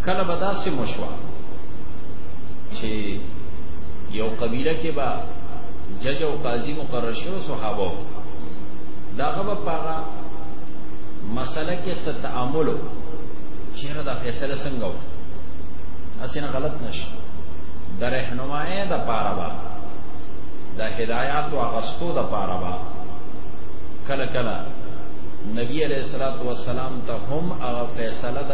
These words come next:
لرې ځای نه را لېږلې شي. یره دا مسله ده، داسې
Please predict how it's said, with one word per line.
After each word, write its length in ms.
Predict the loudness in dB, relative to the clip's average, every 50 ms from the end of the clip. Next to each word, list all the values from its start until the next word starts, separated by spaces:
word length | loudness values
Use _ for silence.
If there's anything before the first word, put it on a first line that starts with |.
| 0 0 0
لرې 180 | 0 0 0 0 0
ځای 140 | 0 0 0
نه 100 | -2 -2
را 140 | 0 0 0
لېږلې 400 | 0 0 0 0 0 0 0 0
شي. 240 | 0 0 0 0 0 0 0 0 0 0 0 0 0 0 0 0 0 0 0 0 0 0 0
یره 180 | 0 0 -2
دا 180 | -2 -2 -2 -2
مسله 420 | -2 -2 -2 -2 -2 0 0 0 -2
ده، 140 | 0 0 0 0 0 0 0 0 0 0 0 0 0 0 0 0 0 0 0 0 0 0 0 0 0 0 0 0 0 0 0 0 0 0 0 0 0 0 0 0 0 0 0
داسې 500 | 0 0 0 0 0 0 0 0 0